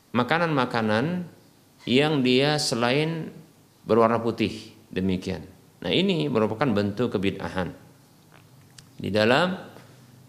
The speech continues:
ya, agama ini. Kemudian begitu juga contoh,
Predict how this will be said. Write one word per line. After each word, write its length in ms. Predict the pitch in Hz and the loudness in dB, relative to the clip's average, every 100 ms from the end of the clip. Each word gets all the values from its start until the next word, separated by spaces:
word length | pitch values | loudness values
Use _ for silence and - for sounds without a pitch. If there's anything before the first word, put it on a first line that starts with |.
| - - | -20 -10
ya, 400 | 98 101 101 101 | 0 2 2 -2
agama 400 | - 104 113 117 | -2 2 4 4
ini. 320 | 101 92 92 87 - - - - - - - - | 2 2 2 -2 -8 -20 -20 -20 -20 -20 -20 -2
Kemudian 400 | 131 160 214 190 | 2 4 4 4
begitu 320 | 151 147 139 | 2 2 2
juga 640 | 131 127 127 170 180 - - - - - - | 2 2 4 4 2 -2 -12 -20 -20 -20 -8
contoh, 560 | - 202 214 139 180 | -2 0 2 2 2